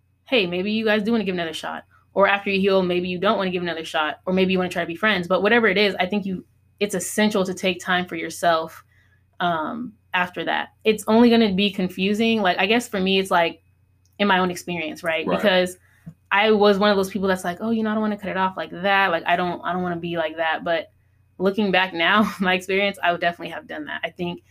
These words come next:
Speaker 1: it would have been healthier. It would have helped me heal faster, you know, um, if I would have done that, because you just need that. Like, you need to,
Speaker 2: <laughs>
Speaker 1: it's like you, especially <laughs> when you've been with someone for a long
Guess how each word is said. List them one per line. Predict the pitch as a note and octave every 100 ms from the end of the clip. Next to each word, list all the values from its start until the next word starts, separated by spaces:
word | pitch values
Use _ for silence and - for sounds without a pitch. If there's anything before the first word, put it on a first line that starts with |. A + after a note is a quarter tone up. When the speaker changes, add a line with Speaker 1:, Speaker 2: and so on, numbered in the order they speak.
| _ -
Speaker 1:
it |
would | F3+
have | F3
been | E3+
healthier. | F3 F3+ F3+ F3 F3
It | F3
would | E3+
have | E3+ D#3+ _ _
helped | - F#3+
me | F3+
heal | F3+ F3
faster, | - F#3+ G3+ - E3+ E3+ G#3 _
you | - F3
know, | D#3+ D#3 F#3+ - _ _ _ F#3
um, | E3+ D#3
if | F3+
I | F#3+
would | F3
have | E3+
done | F3 F3
that, | E3
because | E3+ G#3
you | G#3+
just | B3 C4
need | G#3 C#4
that. | D3+ D3 F3
Like, | F3+
you | G3+
need | G#3+ A3+ A3
to, | A3 G3+ F3+ - _ -
Speaker 2:
<laughs> | - - -
Speaker 1:
it's | A3 B3
like | A#3+
you, | B3 A#3+
especially | A3 C4+ C#4+
<laughs> |
when | A3
you've | B3
been | A3 A3+
with | B3
someone | - A#3 G#3 G#3
for | G#3
a | F3+
long | F#3+ G3